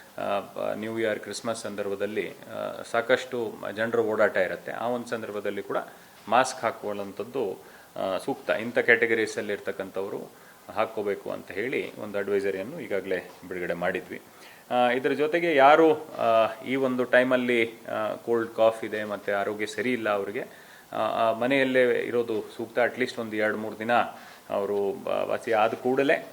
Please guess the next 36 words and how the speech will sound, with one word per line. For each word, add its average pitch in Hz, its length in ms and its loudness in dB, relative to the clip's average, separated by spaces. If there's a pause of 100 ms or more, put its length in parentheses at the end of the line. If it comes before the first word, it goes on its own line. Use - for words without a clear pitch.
ತದನಂತರ 113 580 6 (320)
ಕೆಲಸಕ್ಕೆ 98 360 -4
ಬರಬೇಕು. 95 440 0
ಯಾಕಂದರೆ 110 400 0
ಹೆಚ್ಚು 123 380 0
ಈ 120 120 -2
ಒಂದು 113 180 -4
ಸಂದರ್ಭದಲ್ಲಿ 110 480 -6
ಟ್ರಾವೆಲ್ 107 360 0
ಮಾಡಿದರೆ 101 440 -2
ಅಥವಾ 98 260 -6
ಬೇರೆ 101 200 -4
ಕಡೆ 101 180 -6
ಹೋಗಿದ್ರೆ 98 420 -10 (520)
ಹರಡುವಂಥ 156 360 8
ಸಾಧ್ಯತೆ 120 520 2
ಜ-, 104 440 0
ಹೆಚ್ಚಿದೆ. - 380 -2 (480)
ಯಾಕಂದರೆ 123 320 2
ಈ 127 100 2
ಜೆ 127 220 6
ಒನ್, 143 420 2 (200)
ಜೆ 131 200 4
ಎನ್ 135 260 0
ಪಾಯಿಂಟ್ 117 340 0
ಒನ್ 113 320 -2 (840)
ಏನು 113 140 -4
ಸಬ್ 110 200 0
ವೇರಿಯಂಟ್ 117 360 4
ಇದೆ, 95 260 0 (300)
ಇದೇ 151 260 8
ಅತಿ 127 280 6
ವೇಗವಾಗಿ 123 520 4
ಸ್ಪ್ರೆಡ್ 113 320 0
ಆಗುವಂಥ 104 440 0
ಒಂದು 101 540 -2